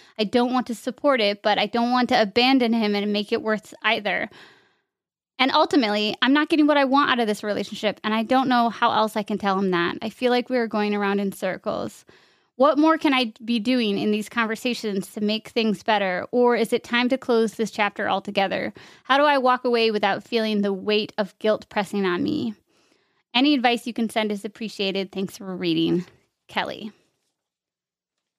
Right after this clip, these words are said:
All right, Kelly, thank you so much for writing. And I'm so sorry you're dealing with this right now. It sounds like,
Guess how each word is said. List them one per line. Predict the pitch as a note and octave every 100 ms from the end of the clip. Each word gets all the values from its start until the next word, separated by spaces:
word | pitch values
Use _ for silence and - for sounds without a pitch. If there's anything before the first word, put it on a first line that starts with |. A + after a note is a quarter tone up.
| _ _ _ _ _
All | C#4+ C4+ A#3 A3
right, | G3+ G3+
Kelly, | A#3 A3+
thank | A3+ B3+ A#3+
you |
so | A#3+ B3+
much | A#3 A3
for | - A#3
writing. | A3 G#3+ G#3+ G#3+
And | G3+
I'm | G3+
so | - - - C4 C#4 D4 B3
sorry | - G#3+ G3
you're | G3 G3+
dealing | F#3+ G3 G3
with | F#3+
this | F#3+ F#3+
right | - F#3+
now. | G3 F#3
It | F#3+
sounds | - G3 F#3
like, | F#3+ -